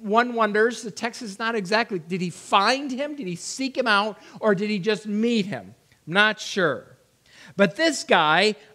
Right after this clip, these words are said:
owes the second, the, the second servant owes the first servant, owes him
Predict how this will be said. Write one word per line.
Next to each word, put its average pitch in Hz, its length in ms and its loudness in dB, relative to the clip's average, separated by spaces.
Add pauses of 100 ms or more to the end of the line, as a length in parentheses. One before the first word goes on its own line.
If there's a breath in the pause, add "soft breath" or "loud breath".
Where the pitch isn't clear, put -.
owes 247 600 4
the 214 140 -6
second, 254 420 -2 (180)
the, 214 180 -2
the 214 120 -4
second 285 340 0
servant 190 400 0 (240 loud breath)
owes 233 260 4
the 220 80 -6
first 262 300 -2
servant, 190 340 0 (160)
owes 240 460 4
him 160 380 -8